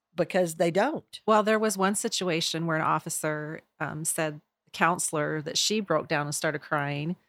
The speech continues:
Speaker 1: Yeah.
Speaker 2: So then he goes into his protective mode to comfort her. And then, of
Speaker 1: <laughs> Yes.
Speaker 2: course, he shuts down and doesn't
Speaker 1: Yes.
Speaker 2: share what he's supposed to be there sharing.
Speaker 1: Yes. And,
Speaker 2: It
Speaker 1: and that's,
Speaker 2: happens.
Speaker 1: yeah,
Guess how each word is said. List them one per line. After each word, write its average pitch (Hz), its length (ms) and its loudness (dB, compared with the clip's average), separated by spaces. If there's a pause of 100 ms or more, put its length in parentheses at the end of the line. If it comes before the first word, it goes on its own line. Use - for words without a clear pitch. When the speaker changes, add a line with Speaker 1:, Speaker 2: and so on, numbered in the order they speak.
(100)
Speaker 1:
Yeah. 196 260 0 (180)
Speaker 2:
So - 140 4
then 226 180 6
he 247 120 4
goes 208 240 6
into 208 220 4
his 196 100 6
protective 208 600 2
mode 185 400 6
to 226 80 4
comfort 202 360 4
her. 247 160 6
And 233 140 4
then, 220 80 6
of 233 60 4
Speaker 1:
<laughs> - 20 -8
Yes. - 60 -12
Speaker 2:
course, 220 260 4
he 208 120 0
shuts - 360 2
down 214 380 4
and 180 160 -2
doesn't 185 240 2
Speaker 1:
Yes. - 120 0
Speaker 2:
share 196 360 4
what 185 140 2
he's 185 200 -2
supposed - 420 -4
to 175 60 -8
be 175 140 -2
there 160 480 -2
sharing. 160 560 -6
Speaker 1:
Yes. 233 420 -2 (880)
And, 190 200 0
Speaker 2:
It 185 60 -12 (140)
Speaker 1:
and 190 120 2
that's, 208 120 8
Speaker 2:
happens. 180 460 2
Speaker 1:
yeah, 190 100 2